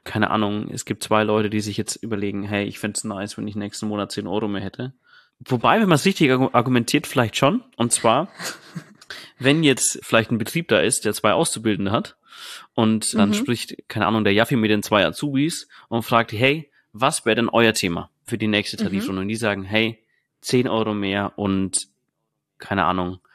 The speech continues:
Speaker 1: ich brauch unbedingt, äh, keine Ahnung, Laptops und Tablets.
Speaker 2: Ein Laptop.
Speaker 1: Laptops. Ich will
Speaker 2: Mhm.
Speaker 1: keine Tablets, ich will Laptops.
Speaker 2: <laughs>
Speaker 1: So. Und <laughs> dann sagt er, hey, wichtiges Thema, ich nehm's mit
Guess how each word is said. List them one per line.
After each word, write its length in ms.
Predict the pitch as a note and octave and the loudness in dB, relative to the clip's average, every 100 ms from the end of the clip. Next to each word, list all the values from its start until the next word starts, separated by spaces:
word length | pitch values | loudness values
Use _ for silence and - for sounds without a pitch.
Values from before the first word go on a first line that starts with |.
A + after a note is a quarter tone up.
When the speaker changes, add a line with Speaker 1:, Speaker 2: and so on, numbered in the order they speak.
| _ _ - | _ _ -16
Speaker 1:
ich 140 | - | -6
brauch 160 | A#2 G#2 | -2 0
unbedingt, 880 | A#2 A#2 A2 G#2 G2+ G2 G2 - - | 0 -2 -2 -2 -4 -4 -6 -12 -12
äh, 640 | G#2+ F#2 F#2 F#2 F2+ F#2 - - | -8 -6 -4 -4 -6 -8 -14 -10
keine 220 | G#2+ F#2+ | -2 -2
Ahnung, 200 | G2 G2 | 0 0
Laptops 440 | A2 - A2 - | 0 0 -4 -4
und 100 | G#2 | -8
Tablets. 440 | - G#2 - - A#3 | -6 -6 -6 -4 2
Speaker 2:
Ein 100 | A#3 | 4
Laptop. 460 | G#3+ - G3 F#3 - | 4 4 -2 -2 -2
Speaker 1:
Laptops. 640 | A#2 A2 G2+ - - _ _ _ | -2 0 -8 -8 -16 _ _ _
Ich 60 | - | -4
will 80 | G#2+ | 0
Speaker 2:
Mhm. 40 | |
Speaker 1:
keine 160 | G#2 G2 | 2 2
Tablets, 360 | G#2+ F#2 - | 0 -2 -4
ich 100 | - | -2
will 80 | G#2 | 0
Laptops. 560 | G2 F#2 - - - A3+ - - | 2 0 -4 -6 -2 -2 -2 -20
Speaker 2:
<laughs> 200 | - - | -20 -16
Speaker 1:
So. 260 | - F#2 F2 _ - - _ - - | -4 -4 -4 _ -20 -20 _ -8 0
Und 260 | B2+ A#2 F3+ | 4 4 6
<laughs> 400 | B3+ B3 - - _ _ | 6 6 0 -10 _ _
dann 140 | A#2 G#2+ | -6 -2
sagt 200 | A2+ C3 | -2 0
er, 140 | C3+ | 0
hey, 300 | C3 E3 - - | 2 0 0 -10
wichtiges 400 | D3 - D3 - | -10 -4 -4 0
Thema, 460 | D#3 E3+ F3+ F#3 - | 0 4 2 0 -6
ich 140 | - | 0
nehm's 240 | C#3+ D3 D3 | 0 2 2
mit 180 | D3 | 2